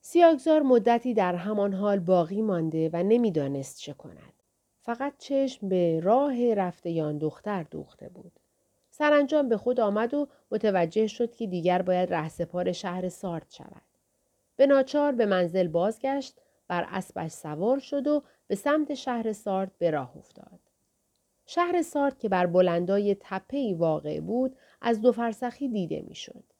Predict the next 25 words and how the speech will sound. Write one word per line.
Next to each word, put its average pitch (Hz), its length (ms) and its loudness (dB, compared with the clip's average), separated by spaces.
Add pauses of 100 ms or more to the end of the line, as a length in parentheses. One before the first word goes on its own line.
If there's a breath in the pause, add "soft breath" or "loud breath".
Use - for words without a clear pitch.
(720)
درختان 269 640 2
و 220 120 2
باغ‌های 190 640 -2
سرسبزی 220 800 -6
آن 185 200 0
را 185 120 0
احاطه 180 500 -2
کرده 139 400 -10
بودند. - 500 -20 (440)
در 175 120 0
این 180 180 0
هنگام 185 440 4 (180 soft breath)
سیاگزار 214 600 4
از 185 300 -4
دور 262 280 -2 (260 soft breath)
جمعی 294 400 2
از 240 140 0
سواران 185 600 2
را 170 140 2
دید 226 360 -4
که 190 120 -6
از 170 240 -4
شهر 190 240 -2
خارج 185 480 0
شده 226 420 4